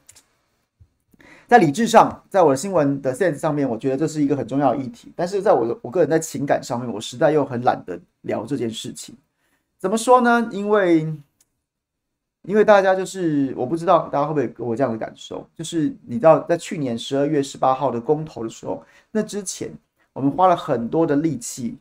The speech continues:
我个人也花了很多的力气在跟大家解释说这件事情必须，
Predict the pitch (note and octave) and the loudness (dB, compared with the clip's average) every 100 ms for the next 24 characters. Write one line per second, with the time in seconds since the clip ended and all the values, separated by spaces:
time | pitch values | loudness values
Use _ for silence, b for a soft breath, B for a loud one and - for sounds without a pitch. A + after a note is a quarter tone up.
0 | _ - A2+ F#3+ D3+ - D3+ C#3+ C#3 - | _ -14 -2 0 2 0 0 0 -2 -6
1 | D3+ C#3+ C#3 C3+ - B2 C3+ C#3+ C#3+ C3 | -2 -2 -2 -6 -8 -4 -2 -2 0 0
2 | C#3 - - C#3+ - b b b - C#3+ | 0 -6 -10 -8 -8 b b b -4 -2
3 | C#3 D#3 D3 C#3+ D3 A#2 A2+ D#3+ B2 A#2+ | -2 -2 -6 -6 -6 -10 -8 -10 -10 -12
4 | B2+ A#2+ A#2+ | -12 -10 -10